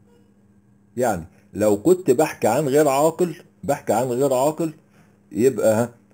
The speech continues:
غير العاقل ده هيبقى مباشر. يعني ايه من الاخر كده؟ قال لي انا اعوض عنه، ها، بلو ولا والا ابوستروف ولي. تعال الاول نشوف. فيرب بريتي،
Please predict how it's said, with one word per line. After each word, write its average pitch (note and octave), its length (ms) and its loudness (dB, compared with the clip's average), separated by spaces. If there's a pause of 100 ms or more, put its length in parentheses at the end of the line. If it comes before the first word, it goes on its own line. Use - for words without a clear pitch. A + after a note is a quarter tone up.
(140)
غير D3 220 4
العاقل B2+ 320 0
ده B2 80 2
هيبقى A2+ 260 2
مباشر. F#2 340 -2
يعني G2+ 300 0
ايه B2 80 0
من B2 60 -2
الاخر F2 300 0
كده؟ C3+ 280 0
قال B2+ 120 2
لي A#2 140 2
انا A2 120 0
اعوض A#2 300 4
عنه، G#2 280 0
ها، G#2 180 -2
بلو G#2 400 0 (260)
ولا G#2+ 340 2 (220)
والا A#2 380 2
ابوستروف B2 420 -2 (160)
ولي. G2+ 280 -2
تعال G2+ 220 -2
الاول G#2+ 300 2
نشوف. F#2 280 -8 (520)
فيرب B2+ 200 0 (180)
بريتي، G#2+ 420 -4